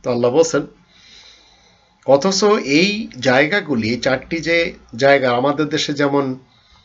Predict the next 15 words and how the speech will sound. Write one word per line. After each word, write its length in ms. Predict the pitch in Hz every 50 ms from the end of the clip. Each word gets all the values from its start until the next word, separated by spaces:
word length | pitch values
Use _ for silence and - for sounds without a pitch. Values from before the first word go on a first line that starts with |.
| _ _ _ _ _ _
আহ, 200 | - 127 123 123
কাদিয়ানীদের 680 | 123 - 131 127 117 127 135 135 143 147 143 151 143 139
মসজিদ 420 | 139 139 135 - - 147 135 139
রয়েছে, 420 | 131 139 135 127 - - 135 123
শিয়াদের 540 | 117 - - - 139 139 139 139 139 143 135
ইমাম 320 | 127 123 120 127 127 120 117
বাড়ি 260 | 123 127 131 147 151
রয়েছে, 500 | 139 139 131 123 123 - - 127 113 - - _ _ _ _ _ _ _ _ _
আবার, 540 | 123 123 123 135 135 131 131 127 127 127 127
আহ, 300 | 127 123 117 117 - - - - - - _ _ _ _ _ _ -
অন্যান্য 720 | 123 127 131 143 147 147 147 147 147 143 135 127 107 - 95 107
ধর্মের 520 | 117 135 151 147 151 151 151 147 147 135
লোকদের 440 | 131 127 135 143 139 - 151 147 143 - - - - - - _ _ _ _ - - - -
ইবাদতখানা 720 | 117 110 131 131 127 139 135 - - - 151 147 151 143
রয়েছে, 520 | 135 131 127 120 - - 123 113 107